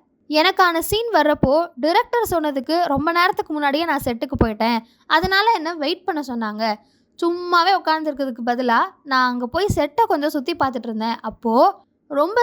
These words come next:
சூப்பரா ரெடி பண்ணி அவ்வளவு நீட்டா ஒரு ரூம் இருந்தது, ஒரு பெட்டோட இருந்தது.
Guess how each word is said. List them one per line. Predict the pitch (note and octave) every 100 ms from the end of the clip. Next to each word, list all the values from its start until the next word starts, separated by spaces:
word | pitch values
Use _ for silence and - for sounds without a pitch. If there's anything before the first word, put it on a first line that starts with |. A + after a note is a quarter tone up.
| G#4+
சூப்பரா | F#4+ G4+ G4+ F4+ D4+ D#4
ரெடி | E4 B3+ C#4
பண்ணி | C4 C4 A#3+ C4+ D#4+
அவ்வளவு | - A#3+ D4+ G4 F#4
நீட்டா | D4+ C#4+ E4+ G4 F#4+ C4 D#4+
ஒரு | - C4 B3
ரூம் | C4+ D4
இருந்தது, | B3+ A3+ G#3 A3+ A3+
ஒரு | C4 D#4+ C4
பெட்டோட | A#3+ A#3 D#4 D#4
இருந்தது. | D4+ B3+ A3+ G#3+ A#3